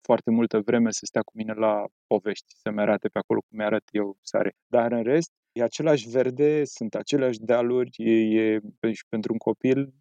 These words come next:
pentru mine, copilăria mea a fost minunată acolo, pe dealurile alea. Mergeam cu ciurda de capre, eram liberi,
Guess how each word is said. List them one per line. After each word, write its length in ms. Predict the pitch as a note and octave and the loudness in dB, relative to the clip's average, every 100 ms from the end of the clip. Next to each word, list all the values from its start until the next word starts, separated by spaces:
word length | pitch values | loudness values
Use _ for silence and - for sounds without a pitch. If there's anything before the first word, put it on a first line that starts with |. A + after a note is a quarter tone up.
| - | -6
pentru 240 | A2 - | -6 -2
mine, 200 | G#2+ C#3 | 0 0
copilăria 560 | - G#2+ A2 A2 B2 C3+ | 2 0 0 -2 0 0
mea 140 | C3+ | 0
a 60 | C3 | -2
fost 240 | - B2+ | -2 -2
minunată 560 | C3+ C#3 C#3+ B2+ - F2+ _ - | 0 -2 -2 -2 -4 -6 _ -8
acolo, 380 | G2 - A2 G2 | -6 0 0 0
pe 100 | - | -2
dealurile 480 | G2+ G#2 G2+ G2 F#2+ | 0 0 0 -4 -8
alea. 140 | F#2 _ _ _ - | -10 _ _ _ -4
Mergeam 300 | A#2+ A#2 D3 | -2 0 0
cu 160 | B2 A2+ - _ - | 0 -6 -8 _ -8
ciurda 360 | - D#3 A#2+ | 0 4 4
de 120 | G#2 G#2 | 2 -2
capre, 600 | - E3+ D3 G#2+ G2+ G2+ - _ _ _ _ _ _ _ _ | 2 2 2 -2 -4 -6 -10 _ _ _ _ _ _ _ _
eram 340 | - C3+ F3 D#3+ | 2 4 4 2
liberi, 460 | D#3+ F3+ G2 F#2+ | 2 0 -2 -10